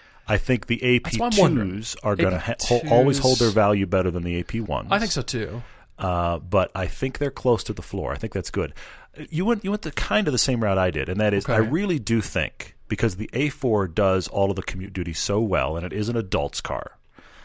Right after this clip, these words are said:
Speaker 1: I say
Speaker 2: Yeah.
Speaker 1: keep it. But then the, the thing that this does, Mark, hopefully, is that you can get a fun car, and I think you should shop kind of with two categories. Get a fun car that you know will be incredibly fun dynamically. I th-, still think the Fiesta S T is out, because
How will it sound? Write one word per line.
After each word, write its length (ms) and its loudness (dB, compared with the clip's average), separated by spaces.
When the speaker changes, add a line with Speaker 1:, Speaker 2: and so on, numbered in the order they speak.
Speaker 1:
I 120 0
say 220 2
Speaker 2:
Yeah. 80 -2
Speaker 1:
keep 280 -8
it. 260 -14
But 140 0
then 160 4
the, 80 0
the 180 -4
thing 200 0
that 120 -6
this 180 -2
does, 280 2
Mark, 240 -6
hopefully, 560 -2
is 140 -6
that 140 -14
you 140 -10
can 200 -8
get 140 -4
a 60 -4
fun 320 -4
car, 240 -4
and 80 -2
I 80 0
think 200 -6
you 60 -6
should 220 -10
shop 380 -2
kind 240 0
of 80 -6
with 100 -4
two 200 -2
categories. 500 -4
Get 120 2
a 60 0
fun 240 0
car 160 2
that 100 -2
you 80 0
know 220 4
will 80 0
be 180 0
incredibly 480 -2
fun 240 0
dynamically. 600 -2
I 200 2
th-, 200 -10
still 240 -2
think 200 -6
the 80 -4
Fiesta 300 -4
S 120 -8
T 100 -6
is 120 -6
out, 340 -8
because 720 -4